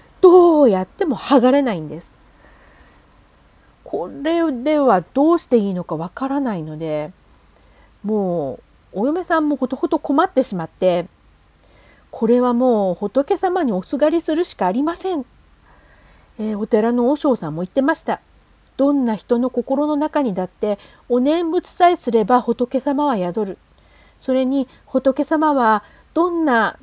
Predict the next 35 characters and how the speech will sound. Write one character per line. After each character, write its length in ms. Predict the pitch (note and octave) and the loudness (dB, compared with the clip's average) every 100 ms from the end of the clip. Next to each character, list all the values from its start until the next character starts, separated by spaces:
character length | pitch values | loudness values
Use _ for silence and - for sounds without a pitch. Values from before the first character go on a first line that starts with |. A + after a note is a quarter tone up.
| - | -6
時 220 | D4 C4 | -4 -2
だ 80 | G#3+ | -4
っ 80 | |
て、 260 | - - - - | -4 -6 -6 0
ど 140 | D#4 | 0
ん 60 | E4 | 0
な 100 | C#4+ | -4
人 200 | - G4+ | -4 -4
に 120 | G4+ | 0
だ 100 | C#4 | 0
っ 40 | |
て 280 | A3+ - F#3 - - - | 0 0 0 -2 -18 -6
困 240 | B3+ C#4+ | -2 -2
っ 80 | E4 | -2
た 140 | C4+ | -4
こ 80 | A3+ | -4
と 160 | F#3+ E3+ | -4 -4
が 200 | E3 F#3 | -2 -4
あ 20 | |
っ 60 | B3+ | -4
た 120 | - | -6
ら 100 | F3 | -8
必 180 | - - B3 C#4 F#4 | -10 -8 -8 -4 -6
ず 120 | - - | -6 -10
助 160 | - A4 | -6 -4
け 40 | |
て 80 | G4+ | -4
く 80 | B3+ | -4
だ 100 | A3 | -4
さ 140 | A#3 | -2
る 140 | A3 F3+ | -4 -4
ん 40 | |
だ 100 | E3 | -8
っ 40 | |
て、 320 | - - C3+ | -10 -10 -12